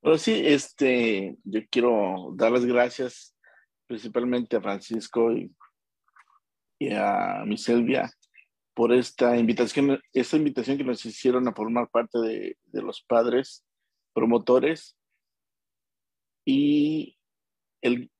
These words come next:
conocer a nuevas personas, ¿no? Eh, es bonito, o ya se extrañaba ese calor humano, eh, durante este, esta pandemia, ¿no?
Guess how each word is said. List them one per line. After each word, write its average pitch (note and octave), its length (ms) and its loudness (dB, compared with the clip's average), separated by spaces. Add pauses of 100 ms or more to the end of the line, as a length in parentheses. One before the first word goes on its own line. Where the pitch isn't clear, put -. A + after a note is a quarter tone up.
conocer C3 760 0
a A2+ 420 -4
nuevas B2+ 260 -4
personas, G#2+ 560 -10
¿no? C#3 280 -6 (460)
Eh, A2+ 260 0
es C3 140 0
bonito, D3 720 2 (640)
o A#2 120 -6
ya B2+ 180 0
se C#3+ 120 -4
extrañaba B2 800 -2 (420)
ese A#2+ 240 0
calor A2+ 280 2
humano, A#2 600 -2 (360)
eh, G#2+ 340 -4
durante G#2+ 760 -2 (340)
este, A2 680 -4
esta G#2 220 -6
pandemia, G#2+ 480 -4
¿no? - 240 -4